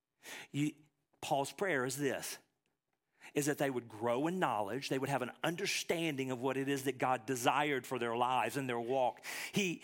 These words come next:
he prayed, he, prayed that they would have more holiness. Listen, you realize the cumulative effect of what it is that when we take his word and we begin to walk it out, it should look like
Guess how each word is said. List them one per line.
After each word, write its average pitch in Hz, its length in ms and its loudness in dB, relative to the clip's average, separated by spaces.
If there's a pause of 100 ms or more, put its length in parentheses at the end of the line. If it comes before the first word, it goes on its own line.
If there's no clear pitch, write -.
he 180 140 0
prayed, 185 680 2 (180)
he, 180 200 -2 (840)
prayed 180 440 4 (160)
that 170 160 4
they 175 100 4
would 170 100 0
have 160 200 2 (140)
more 175 440 2 (160)
holiness. 180 640 2
Listen, 160 300 0
you 156 160 -2
realize 196 440 0
the 135 120 -4
cumulative 165 800 -2
effect 139 500 -2
of 123 140 -2
what 135 260 -2
it 131 140 0
is 127 260 0
that 127 200 -4
when 127 240 -2
we 214 240 -4 (200)
take - 380 -2
his 208 240 -2
word 127 320 2 (260)
and 147 160 0
we 185 80 2
begin 175 300 2
to 156 80 2
walk 151 560 4
it 190 180 4 (140)
out, 151 300 2 (340)
it 190 180 8 (280)
should 240 440 2
look 214 300 2
like 131 320 2